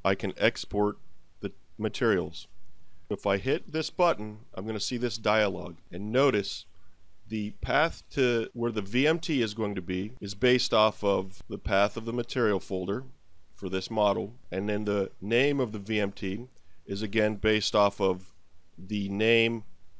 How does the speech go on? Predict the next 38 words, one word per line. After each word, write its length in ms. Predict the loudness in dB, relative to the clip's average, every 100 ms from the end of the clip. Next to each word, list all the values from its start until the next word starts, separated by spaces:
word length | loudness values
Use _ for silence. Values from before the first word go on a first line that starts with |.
| -8 -8 -10 -8 -4
of 160 | -4
the 100 | -2
material, 760 | -2 -2 -2 2 2 2 0 -4 -10 -10 -6
front 360 | -2 -2 0
gate, 320 | 0 0 -2 -8 -18 -18 -14 -8 -8 -10 -14 -20 -18 -18 -18 -20 -20 -18 -12
the 80 | -4
name 220 | -2 0
of 100 | -2
the 60 | -2
material. 540 | -2 0 0 0 -4 -12 -12 -12 -12 -16 _ -20 -20 -16 -10 -8 -8 -8 -4
The 160 | 0
name 320 | 4 6 6 2
of 120 | 0
the 80 | -2
V 300 | -2 -4 -4
T 240 | 0 4
Fs 520 | 4 4 0 -6 -6 -14 -12 -8
is 160 | -4
based 360 | 2 2 2 2
off 240 | 2 2
of 280 | 0 0 -2
the 80 | -6
file 440 | 0 4 6 4
names 400 | 4 2 2 -2
of 200 | -2 -2
the 80 | -2
T 300 | -4 -2 -2
G 200 | 0 2
As. 520 | 4 4 0 -4 -8 -10 -10 -10
So 140 | -8 -4
if 120 | -2
I 60 |
double 300 | 0 0 0
click 300 | -2 -4 -4
this 200 | -4 -6
again, 360 | -4 -2 -2 -2
you'll 120 | -4
see 380 | -4 -2 -2